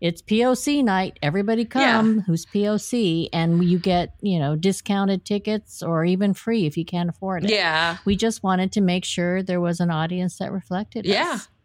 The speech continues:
Speaker 1: you know?
Speaker 2: Yeah, and,
Speaker 1: Yeah.
Speaker 2: and maybe that's what it takes because
Speaker 1: It does.
Speaker 2: it's,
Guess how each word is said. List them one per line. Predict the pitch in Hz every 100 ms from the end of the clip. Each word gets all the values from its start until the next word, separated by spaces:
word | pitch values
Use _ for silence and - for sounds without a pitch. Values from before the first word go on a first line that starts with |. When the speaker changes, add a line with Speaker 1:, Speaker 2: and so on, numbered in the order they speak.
| _ -
Speaker 1:
you | 160
know? | 151 160 214
Speaker 2:
Yeah, | 214 226 151 202
and, | 220
Speaker 1:
Yeah. | -
Speaker 2:
and | 214
maybe | 202 208
that's | 208 196 185
what | 160
it | 170
takes | - 165 - - - - -
because | 185 208 160 147 - - - -
Speaker 1:
It | 190
does. | 196 208 202 190
Speaker 2:
it's, | 190 - - - - -